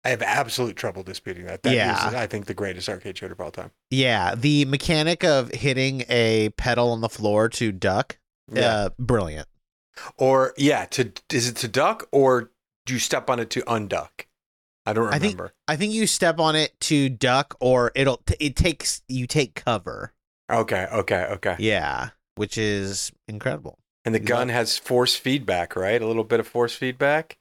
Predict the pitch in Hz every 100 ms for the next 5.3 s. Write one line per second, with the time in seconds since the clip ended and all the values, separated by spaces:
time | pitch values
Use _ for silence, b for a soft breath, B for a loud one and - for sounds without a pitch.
0 | - _ - 151 165 123 101 147 123 -
1 | 90 131 - 143 175 190 190 - 147 139
2 | 139 160 151 127 123 123 120 - 123 120
3 | 123 135 131 123 117 113 113 117 113 123
4 | 120 - 190 185 147 123 120 117 107 101
5 | 90 78